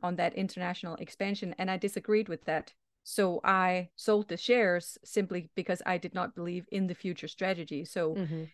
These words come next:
Speaker 1: you could say that for me, it is the future strategy is changed, or even worse,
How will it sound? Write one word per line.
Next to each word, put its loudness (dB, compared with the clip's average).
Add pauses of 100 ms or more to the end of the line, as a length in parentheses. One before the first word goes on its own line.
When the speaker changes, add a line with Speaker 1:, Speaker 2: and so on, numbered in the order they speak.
(100)
Speaker 1:
you -18
could 0
say 2
that -2 (200)
for 6
me, 6
it 0
is -2 (260)
the 2
future -2
strategy -2
is -6
changed, 0
or -2
even -2
worse, -2